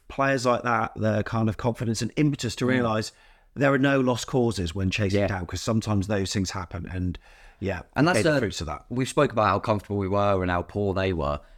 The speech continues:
Speaker 2: That's a massive moment because
Speaker 1: Hmm.
Speaker 2: you go, you've been that dominant, and you go in one nil.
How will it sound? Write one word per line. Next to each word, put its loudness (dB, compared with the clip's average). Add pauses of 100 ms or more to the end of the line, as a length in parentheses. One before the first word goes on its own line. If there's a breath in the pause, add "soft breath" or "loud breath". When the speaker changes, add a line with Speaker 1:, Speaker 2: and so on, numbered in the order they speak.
Speaker 2:
That's -2
a 2
massive 2
moment 0
because -2 (280 soft breath)
Speaker 1:
Hmm. -12 (360)
Speaker 2:
you -4
go, 8
you've 0
been 4
that 2
dominant, 2
and -2
you 0
go 2
in 0
one 0
nil. -2